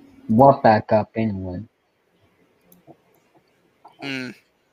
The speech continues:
Speaker 2: Yeah. I don't know which screenshot it was, but it was probably something that Jerome had against, uh, M-,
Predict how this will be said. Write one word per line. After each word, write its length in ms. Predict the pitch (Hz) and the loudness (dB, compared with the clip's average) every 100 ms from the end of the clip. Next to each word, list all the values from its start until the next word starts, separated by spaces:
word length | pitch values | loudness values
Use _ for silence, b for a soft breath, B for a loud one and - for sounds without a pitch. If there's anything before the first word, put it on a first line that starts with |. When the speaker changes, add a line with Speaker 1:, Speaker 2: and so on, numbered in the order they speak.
| _ _ _ _ - - 92 | _ _ _ _ -20 -20 -4
Speaker 2:
Yeah. 360 | 131 127 123 - _ _ _ _ b b b | 2 2 2 -4 _ _ _ _ b b b
I 100 | 160 | 0
don't 120 | 196 | 2
know 100 | 214 | 2
which 360 | 208 190 - - | 2 2 0 -6
screenshot 540 | - 160 185 175 180 | -16 -10 -8 0 2
it 60 | 160 | 4
was, 260 | 160 170 151 | 2 2 0
but 100 | 151 | -6
it 60 | |
was 100 | 143 | -6
probably 420 | - 190 196 196 | 2 4 4 2
something 380 | 175 - 170 156 | -2 0 0 0
that 140 | 147 135 | -6 -6
Jerome 380 | 151 151 151 | -8 -6 -6
had 200 | 147 151 135 | -2 0 0
against, 460 | 131 139 131 - | -2 -6 -4 -4
uh, 200 | 135 131 123 | 0 0 0
M-, 200 | 127 | -4